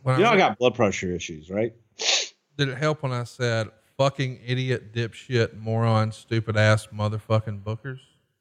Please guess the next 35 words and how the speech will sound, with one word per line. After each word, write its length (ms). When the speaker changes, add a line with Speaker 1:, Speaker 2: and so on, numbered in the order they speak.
Speaker 2:
Oh, 220
I 100
thought 220
you 80
were 40
talking 180
about 260
the 240
fucking 400
idiot, 340
dipshit, 460
moron, 400
stupid 480
ass 320
dirt 300
sheet 260
writers 560
that 100
make 240
shit 240
up 220
and 80
just 260
lie 320
and 140
get 120
away 240
with 220
it 160
because 400
for 140
whatever 340
reason 460
they, 260
um, 560